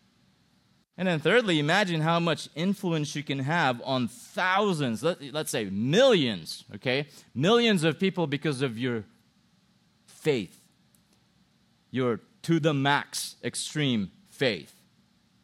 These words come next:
People are like, "Man, you need encouragement? Go to that person. She has strong faith. She never doubts. No anxieties, no fears. She'll encourage you. Oh, you're struggling with something?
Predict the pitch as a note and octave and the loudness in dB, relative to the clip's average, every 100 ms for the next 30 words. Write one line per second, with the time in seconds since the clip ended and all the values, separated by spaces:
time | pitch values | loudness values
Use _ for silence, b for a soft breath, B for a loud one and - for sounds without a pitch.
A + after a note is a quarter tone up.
0 | _ _ _ _ _ _ _ _ C#3+ D3 | _ _ _ _ _ _ _ _ -2 2
1 | C3+ B2 - _ _ b b b b - | 2 0 -6 _ _ b b b b -2
2 | D3+ A#2 A2 D#3 F3 E3 D3 D#3 F#3+ G#3 | 0 0 0 0 0 0 0 0 0 0
3 | A3 - - _ _ G#2 C3+ B2+ D#3 F#3 | -2 -4 -12 _ _ -4 -2 2 0 0
4 | D#3+ D3 - G2+ - _ _ _ _ _ | 0 -2 -2 -8 -10 _ _ _ _ _
5 | _ - E3 D3 C#3+ A2+ - D3+ C#3 B2+ | _ -10 -2 2 2 0 -4 -2 -2 -2
6 | D3 D#3 A2 _ _ _ - A2+ B2+ D#3 | -2 -2 -4 _ _ _ -6 -2 -2 -2
7 | C#3 E3 C#3 - - B2+ D#3 F3 D3 D#3+ | 0 0 -2 -6 -8 -6 -2 0 2 2
8 | D#3 D#3 C3 C#3+ C#3 D#3+ C#3+ G#2 - D3 | 2 -2 -2 -2 -2 -2 -2 -2 -4 -4
9 | D#3 D3 D3+ D3 A2+ A2 F#2+ _ _ _ | -4 -4 0 0 -2 -8 -10 _ _ _
10 | _ b b E3 C#3+ - D#3+ F3+ F#3+ G3 | _ b b 0 0 0 2 2 2 0
11 | G#3+ G3 G#3+ | 0 0 0